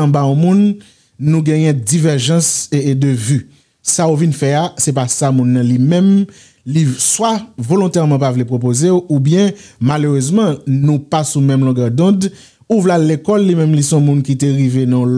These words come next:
lòt sikonstans, e se wout travay la li vle pwopoze, ou bien gen moun ki tou karèman fè abi. Se pitit li, ou bien son moun, pandan premye tan, ki depann de li a tou lè nivo, epi la kwense ou,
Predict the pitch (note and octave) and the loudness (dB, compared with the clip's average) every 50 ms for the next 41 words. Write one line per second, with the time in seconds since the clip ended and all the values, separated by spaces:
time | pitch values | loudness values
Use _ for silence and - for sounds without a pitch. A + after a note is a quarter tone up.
0 | C3 C#3 C#3+ C#3 - - - - _ _ _ _ _ - - F3 D#3+ - D3+ C#3 | 0 0 -2 -4 -6 -12 -20 -20 _ _ _ _ _ -4 -2 -2 -2 0 0 -2
1 | - - - G#3 G#3+ G#3+ G3 - - - D3+ D3+ D3+ D3+ C#3+ - C#3+ C3 A#2+ A#2+ | -2 -2 -2 0 0 0 0 -2 -4 -2 -2 0 0 0 0 0 -2 -2 -2 0
2 | C#3 D#3 D3+ - - D#3+ C#3 C3+ C3 B2+ B2 B2 A#2+ A#2+ B2+ A#2+ B2 A#2 A2 A#2+ | -2 -2 -2 -4 -2 -2 0 0 0 0 0 0 0 0 0 -2 -2 -4 -4 -4
3 | A2+ B2+ B2 B2 D3 F3 F#3 G3 G3+ F#3+ - - - - _ _ _ _ _ _ | -4 -2 -2 0 2 2 2 0 0 -4 -8 -14 -20 -20 _ _ _ _ _ _
4 | - D#3+ D#3+ G3+ C4+ C#4+ A#3+ A3 G3+ G3+ G#3 A3 G3+ G#3+ - F#3+ F#3+ D3+ - A#3+ | -2 0 2 2 2 2 2 2 4 4 4 2 0 0 0 -2 -2 0 0 -2
5 | - - G#3 F#3 D#3+ D#3 D3+ C#3 - C#3+ B2+ A#2+ A#2 A#2 E3 A3 B3+ D#3 A2+ - | 0 0 2 2 2 2 0 0 0 0 0 0 -2 0 0 0 0 0 -2 -8
6 | - _ _ _ _ _ _ _ _ _ _ _ _ _ _ _ _ _ - - | -16 _ _ _ _ _ _ _ _ _ _ _ _ _ _ _ _ _ -8 -6
7 | - - D3 C#3 B2+ - D#3 C3+ - - D3 C#3 - E3+ F3 F#3+ G3 G3 G3 F#3+ | -4 -2 -2 -4 -2 -2 -4 -2 -2 -2 -4 -4 -2 0 2 2 2 2 2 2
8 | F3 D#3 C#3 C#3+ C#3+ C#3+ C3+ - D3+ C#3+ C#3 C#3 C#3 C#3 C#3 C#3 C#3 C3+ C3+ C3 | 0 0 0 0 0 0 0 0 0 0 2 2 2 2 2 2 2 2 2 0
9 | B2+ C3 - - - - - - - _ _ - D3 D3 C#3+ B2+ B2+ D3 C#3+ C#3+ | 0 -2 -6 -14 -20 -20 -20 -20 -20 _ _ -6 -2 -2 -2 0 0 0 0 0
10 | C#3+ C#3 C#3+ - C#3 C3+ C3 C3 C3 C3 A#2+ A2 G#2+ C#3+ C#3+ C#3+ - C3+ C3 C3 | 0 0 -2 -2 0 0 0 -2 -2 -4 -4 -2 -2 -2 -2 -2 -2 0 0 2
11 | C3 B2 B2+ B2+ B2 B2 B2 B2+ C3 C#3 A#2+ A2 - - - E3+ D#3+ C#3+ C3 B2 | 2 0 0 0 0 0 0 0 0 -2 -4 -6 -4 -2 0 2 2 2 2 2
12 | B2 A#2+ A#2 F3 G#3 A3 A3 A3 - - _ _ _ _ - C3 C3 B2+ C3+ C3 | 0 0 0 0 0 0 -2 -4 -10 -20 _ _ _ _ -6 -4 -2 -2 0 0
13 | B2+ C3 B2+ B2 - - _ _ _ _ _ - - F3+ D#3+ C#3 - - F#3+ G3+ | 0 0 0 -2 -6 -10 _ _ _ _ _ -4 -2 0 0 0 0 0 0 2
14 | G#3 G#3+ A3+ A#3 A3+ G#3 - | 2 2 2 0 0 -2 -4